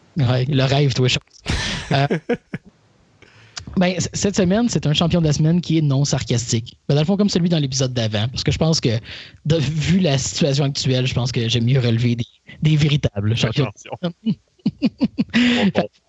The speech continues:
Speaker 2: bon.
Speaker 1: Ben, ce qui arrive, c'est, tu sais, j'ai, j'ai tout dépensé mon budget de cynisme en début de segment, fait que <laughs> je peux,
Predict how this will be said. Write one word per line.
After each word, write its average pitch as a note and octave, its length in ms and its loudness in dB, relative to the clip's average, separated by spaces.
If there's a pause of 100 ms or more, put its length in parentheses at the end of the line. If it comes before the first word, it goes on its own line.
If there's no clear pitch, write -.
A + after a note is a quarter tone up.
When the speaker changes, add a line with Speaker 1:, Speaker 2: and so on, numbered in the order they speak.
(160)
Speaker 2:
bon. C3 100 -2 (880)
Speaker 1:
Ben, F3 160 2
ce D#3+ 60 0
qui - 80 -2
arrive, G3 180 0
c'est, D#3 140 -4
tu F3 100 0
sais, C#3 120 2
j'ai, B2 60 -4
j'ai B2 120 -2
tout C#3+ 80 -2
dépensé C3+ 380 0
mon C3 120 0
budget B2 280 0
de C3 40 -4
cynisme D#3 500 0
en D#3 60 2
début D3 200 0
de - 60 -4
segment, D3 360 0
fait C3 160 -2
que - 100 0
<laughs> - 240 0
je - 140 -8
peux, C3 160 -4